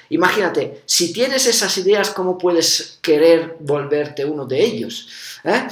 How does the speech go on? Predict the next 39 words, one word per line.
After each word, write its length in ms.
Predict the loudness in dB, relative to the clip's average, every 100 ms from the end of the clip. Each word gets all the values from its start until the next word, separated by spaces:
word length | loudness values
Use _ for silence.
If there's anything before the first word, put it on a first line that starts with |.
| -12 -14 -6
Eh, 300 | -2 0 0
si 180 | -2 -2
tienes 320 | -2 -2 -2
todas 300 | 0 0 0
esas 200 | -2 0
ideas 420 | 2 4 4 2
contra 320 | 0 -2 -2
el 80 | -2
dinero 360 | -2 -2 0 0
y 40 |
contra 320 | -2 -4 -4
los 240 | -2 -4 -2
ricos, 520 | -2 0 -2 -2 -4
¿cómo 300 | 0 0 2
acabarás 720 | 0 0 0 2 2 2 0
siendo 360 | -2 0 0 -2
uno 160 | -2 0
de 120 | 2
ellos? 400 | 2 0 -8 -12 -18 -10
Intentarás 640 | -6 -4 -2 0 2 4
hacer 400 | 2 0 -2 -2
todo 220 | -4 -2 -2
lo 120 | -2
posible 520 | -2 -2 -2 0 -2
para 400 | 0 2 2 0
no 240 | 0 0 0
alcanzarlo. 800 | -4 -4 -6 2 2 2 -2 -6 -14 -4
Y 120 | 0
de 120 | 4
hecho, 220 | 4 4 2
la 100 | 2
gran 220 | -2 -2
mayoría 480 | -4 -4 0 0 2
de 160 | 0
las 120 | -4
personas 560 | -4 -4 -4 -4 -4 0
lo 140 | 0 0
consiguen, 720 | -2 -2 0 0 -2 -10 -8
¿eh? 200 | -4 -4